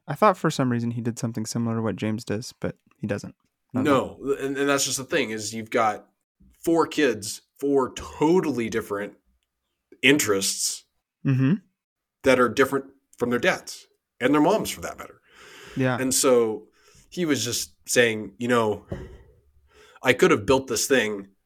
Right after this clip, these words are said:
Speaker 2: that my kids, none of my kids were interested in doing, and it would have been kinda sad." Um,
Speaker 1: Yeah.
Speaker 2: If
Speaker 1: I
Speaker 2: that was his goal.
Speaker 1: I knew somebody who, oh, sorry, were you finished?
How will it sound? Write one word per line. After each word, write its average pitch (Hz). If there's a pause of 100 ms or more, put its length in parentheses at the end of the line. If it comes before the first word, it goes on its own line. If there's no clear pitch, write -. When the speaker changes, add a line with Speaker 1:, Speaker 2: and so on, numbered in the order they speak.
(680)
Speaker 2:
that 101 (140)
my 104
kids, 98 (300)
none 127
of 123
my 110
kids 101
were 104
interested 101
in 87 (480)
doing, 98
and 98
it 101
would 107
have 98
been 95
kinda 98
sad." 87 (720)
Um, 107
Speaker 1:
Yeah. 120 (360)
Speaker 2:
If 131
Speaker 1:
I 123
Speaker 2:
that 110
was 101
his 90
goal. 107 (520)
Speaker 1:
I 143
knew 190 (100)
somebody 123
who, 117
oh, 131
sorry, 113 (120)
were 120
you 117
finished? 123